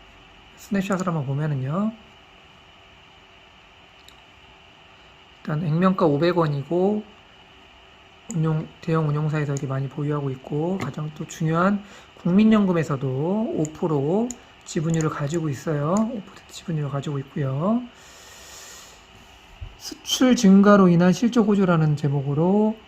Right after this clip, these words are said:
올해 사월 이십육 일 날 어제 나왔네요. 그죠? 어제 나오는 아주 따끈따끈한 비즈니스 서머리입니다.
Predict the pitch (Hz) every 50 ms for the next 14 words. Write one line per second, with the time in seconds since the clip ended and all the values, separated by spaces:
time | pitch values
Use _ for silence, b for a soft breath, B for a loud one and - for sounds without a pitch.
0 | - - - - - - - 156 175 175 160 147 147 160 156 - 165 165 180 190
1 | 170 165 165 156 - 196 175 156 151 160 185 185 165 143 139 - - 156 175 180
2 | 233 226 208 185 170 147 143 139 135 135 131 127 123 127 139 170 208 240 247 240
3 | - - 175 214 262 247 - B B B B B B B B - - 156 151 175
4 | 165 160 156 156 156 - - 131 151 - - - - - 247 214 214 214 208 -
5 | 190 170 160 156 151 156 156 156 175 165 - 185 180 175 156 143 139 131 143 160
6 | 196